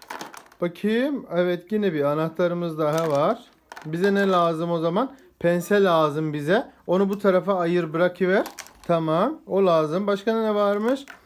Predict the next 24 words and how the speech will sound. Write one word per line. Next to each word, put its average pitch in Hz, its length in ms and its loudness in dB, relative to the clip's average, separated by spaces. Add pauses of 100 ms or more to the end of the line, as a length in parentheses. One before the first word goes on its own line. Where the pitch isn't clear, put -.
(200)
Onlar 220 340 0
bize 214 200 0
lazım 208 380 0
değil 196 220 2
as-, 160 220 -8 (420)
Muhammed. 160 460 0 (520)
Evet, 202 400 -2
bandı 214 320 0
çıkar. 269 440 -2
Bir 240 100 -8
de 262 120 -4
kabloları 226 600 -2
çıkar. 311 360 -2 (320)
Biz 226 120 -6
şu 254 180 2
anda 220 280 0
bu 269 80 -4
makineyi 262 460 -2
tamir 220 340 0
edeceğiz, 175 480 -4
tamam 240 320 -2
mı? 285 300 -2 (840)
Makine 226 460 -6
kırıldı. 262 640 -2